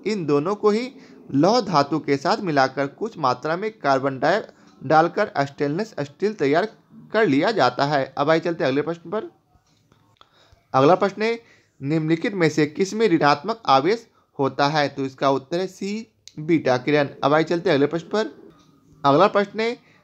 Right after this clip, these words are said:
निम्नलिखित में से कौन सा इलेक्ट्रॉनिक संरूपण धातु तत्वों के लिए होता है? तो इसका उत्तर है डी, अर्थात दो आठ आठ दो। आप याद रखेंगे,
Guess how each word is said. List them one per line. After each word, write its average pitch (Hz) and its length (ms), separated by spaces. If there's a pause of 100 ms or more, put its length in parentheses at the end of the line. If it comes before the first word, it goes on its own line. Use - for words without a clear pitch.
निम्नलिखित 160 500
में 175 140
से 151 140
कौन 196 360
सा 165 300 (100)
इलेक्ट्रॉनिक 170 640 (600)
संरूपण 185 760
धातु 190 600
तत्वों 160 440
के 190 160
लिए 190 260
होता 147 380
है? 151 180
तो 143 180
इसका 147 240
उत्तर 143 320
है 233 240 (420)
डी, 208 420 (180)
अर्थात 156 500
दो 185 520
आठ 143 260 (100)
आठ 175 220 (240)
दो। 135 460 (1500)
आप 120 180
याद 131 260
रखेंगे, 190 500